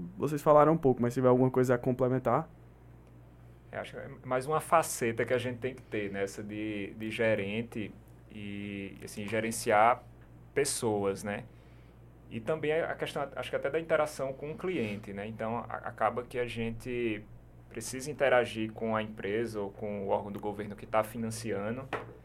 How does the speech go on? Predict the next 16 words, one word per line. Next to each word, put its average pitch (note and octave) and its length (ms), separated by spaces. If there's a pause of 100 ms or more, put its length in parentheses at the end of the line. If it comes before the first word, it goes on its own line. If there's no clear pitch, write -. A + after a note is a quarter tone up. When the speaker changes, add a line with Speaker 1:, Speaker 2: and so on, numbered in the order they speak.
(380)
Speaker 2:
né, G2+ 140
isso, G#2+ 480 (320)
e A2+ 80
precisa B2+ 720
montar B2+ 640
um C3 140
time C#3 720
e B2 180 (100)
coordenar C3 800 (960)
um B2 120
time C3 480
pra B2+ 420
poder A2+ 560
f-, - 340
desenvolver A2+ 580
o, G#2 120